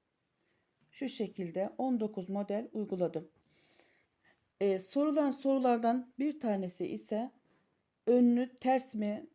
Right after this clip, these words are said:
düz mü, nasıl ayarlayacağız idi. Bakın burası modelimizin ters kısmı. Biraz sonra sizinle zaten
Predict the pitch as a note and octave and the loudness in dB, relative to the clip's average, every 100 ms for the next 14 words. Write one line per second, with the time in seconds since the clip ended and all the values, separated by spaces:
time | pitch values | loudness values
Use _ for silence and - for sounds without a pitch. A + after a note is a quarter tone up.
0 | G#3 B3+ A3 G3+ G3+ G#3 - B3+ A#3 F3 | -4 -2 -2 -4 -4 -8 -8 -4 -4 2
1 | F#3+ F3 E3 E3 F#3 A3+ - - - G#3+ | 4 4 4 0 0 -2 -4 -16 -4 -2
2 | E3+ C#3+ - _ _ _ - C4+ G3+ E3 | 2 0 -2 _ _ _ -2 -2 0 -6
3 | - _ - D4+ B3 - G#3 A#3 A#3+ A3+ | -8 _ -8 -2 -2 -2 -2 0 2 2
4 | G#3 G3 G#3+ A3+ C4 - _ _ _ _ | 0 -2 -2 -2 -2 -10 _ _ _ _
5 | _ - C4+ A#3+ - - E3 D3 C3+ - | _ 0 2 2 -2 -10 -8 -6 -8 -10
6 | _ _ _ _ _ _ _ _ _ _ | _ _ _ _ _ _ _ _ _ _
7 | _ _ _ _ _ _ _ B3 A#3+ G#3 | _ _ _ _ _ _ _ -4 -4 -4
8 | - F#3+ F#3+ - A3 G#3+ G3+ G#3 G3+ G3 | -4 -4 -4 -6 -6 -2 -2 0 -2 0
9 | G3 - | -6 -6